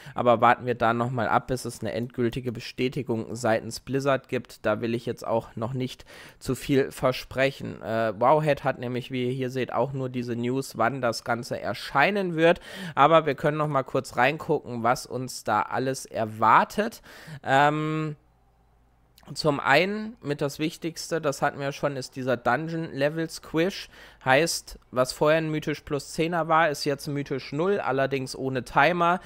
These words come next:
Zehn ist das Maximum, was ihr laufen müsst für die we-, beste Belohnung aus der Vault und so weiter und so fort. Affixe starten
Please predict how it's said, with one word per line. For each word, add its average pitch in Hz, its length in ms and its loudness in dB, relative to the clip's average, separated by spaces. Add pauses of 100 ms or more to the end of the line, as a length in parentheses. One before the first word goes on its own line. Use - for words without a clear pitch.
(340)
Zehn 170 440 0
ist 131 200 -6
das 147 140 -2
Maximum, 143 540 0
was 131 200 2
ihr 143 60 0
laufen 139 380 2
müsst 139 180 -6
für 135 120 -6
die 131 160 -4
we-, 127 140 0
beste 135 340 -2
Belohnung 135 540 0
aus 113 200 -2
der 120 160 -2
Vault 160 400 2
und 143 180 -8
so 139 160 -4
weiter 135 300 2
und 131 120 -6
so 139 80 -8
fort. 139 380 0
Affixe 127 680 -2
starten 127 600 2